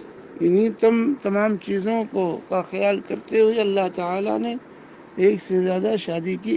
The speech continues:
इजाज़त दी है, हालात होते हैं। तो बहरहाल, अब आप इन हालात से दो चार हैं,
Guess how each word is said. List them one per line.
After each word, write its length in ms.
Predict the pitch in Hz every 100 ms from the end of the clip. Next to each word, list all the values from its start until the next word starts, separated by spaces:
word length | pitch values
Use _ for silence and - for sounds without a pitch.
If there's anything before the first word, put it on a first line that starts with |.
| 196
इजाज़त 340 | 190 196 202 185
दी 260 | 196 254
है, 140 | 220 180
हालात 360 | 156 185 226 214
होते 260 | 240 208 214
हैं। 200 | 185 - - - - - - - - - - - - - - - - - -
तो 80 | -
बहरहाल, 600 | 196 226 220 185 185 202 285 - - - - -
अब 160 | 185 180
आप 420 | 185 202 214 - - - - - - - - - -
इन 120 | 214 208
हालात 420 | 175 185 202 214
से 180 | 165 220
दो 160 | 226 214
चार 280 | 247 240 214
हैं, 280 | 180 202